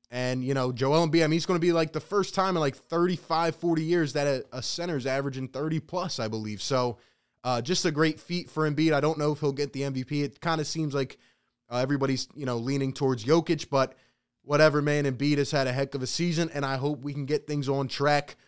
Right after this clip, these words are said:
for him. All right, that was the positive. <laughs> Now we gotta get into, uh, we gotta get into the truth, man. You know, we, I, I try to bring the truth the best that I can. I try to,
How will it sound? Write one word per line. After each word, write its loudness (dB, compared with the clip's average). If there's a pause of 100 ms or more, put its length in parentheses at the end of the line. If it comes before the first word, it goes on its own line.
(400)
for 10
him. 4 (600)
All 6
right, 8
that 6
was 6
the 2
positive. 6 (420)
<laughs> -2 (440)
Now 8
we 10
gotta 8
get 8
into, 6
uh, 6 (580)
we -2
gotta 2
get 2
into -2
the -6
truth, -6
man. -6
You -2
know, 2
we, 2
I, -4
I -2
try 0
to 0 (560)
bring 2
the 2
truth -2
the -2
best 0
that -6
I 2
can. -2
I 0
try 0
to, -2